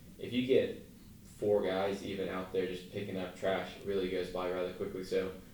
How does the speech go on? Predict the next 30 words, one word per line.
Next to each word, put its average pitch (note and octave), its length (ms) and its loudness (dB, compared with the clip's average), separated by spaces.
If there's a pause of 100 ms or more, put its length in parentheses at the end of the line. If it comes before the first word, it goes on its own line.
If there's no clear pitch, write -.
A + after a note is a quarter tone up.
(420)
um, F#2 500 2 (1500)
just B2+ 280 -4
picking C#3+ 300 2
up G#2+ 220 0
the G#2 340 0
visible C3+ 520 6
trash, C3+ 500 2
that A2 200 0
probably G#2 320 6
took G#2 300 2 (1200)
twenty A#2 300 2
minutes, A2+ 360 2
something - 220 0
like A#2+ 180 2
that. A#2+ 380 2
But G#2+ 220 4
then A2+ 540 0 (240)
when A#2 160 2
it G#2+ 100 -2
came A#2 240 4
to A2 60 2
actually G2+ 360 0
vacuuming, B2 800 0
because G#2 320 -2
we G#2 140 2
vacuum G2+ 520 0
the G2 140 0
entire G2 260 0
Terry G2 220 0
Center, G2 380 -2